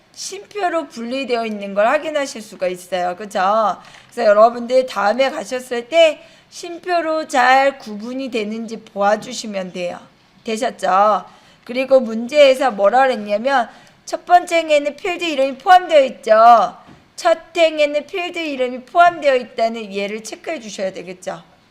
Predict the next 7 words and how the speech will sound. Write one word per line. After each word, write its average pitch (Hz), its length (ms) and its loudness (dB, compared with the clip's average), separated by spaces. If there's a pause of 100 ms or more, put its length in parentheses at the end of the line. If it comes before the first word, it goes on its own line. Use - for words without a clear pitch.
(460)
첫 254 340 -10
행에는 254 540 -4
필드 277 260 -10
이름이 220 360 -10
포함되어 269 420 -4
있다는 190 460 -12
거. - 140 -20